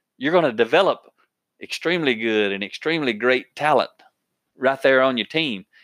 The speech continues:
And then those people are gonna help you attract great talent from the outside.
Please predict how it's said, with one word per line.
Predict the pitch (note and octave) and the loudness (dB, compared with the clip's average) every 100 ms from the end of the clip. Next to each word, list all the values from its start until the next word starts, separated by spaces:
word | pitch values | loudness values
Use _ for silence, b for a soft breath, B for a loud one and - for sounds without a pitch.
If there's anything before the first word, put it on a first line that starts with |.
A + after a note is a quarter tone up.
| b b | b b
And | B2+ | -6
then | C3+ A#2+ | -4 2
those | D#3+ G#3 | 4 2
people | - B2 A2+ B2+ - _ _ | 0 -6 -6 -8 -10 _ _
are | A#2 | 0
gonna | C3 A#2 | 0 2
help | A#2 E3+ E3+ | 2 0 0
you | A#2+ | -4
attract | G#2 F#2 - C#3+ A2+ - A#2+ | -4 -4 -2 -2 -2 -10 -2
great | C3+ B2 | 0 0
talent | C#3 C#3 A#2+ | 0 0 0
from | - A#2 | -4 -6
the | G#2 | -2
outside. | G2+ E3 D#3 - G#2 F#2 | 0 0 0 0 0 0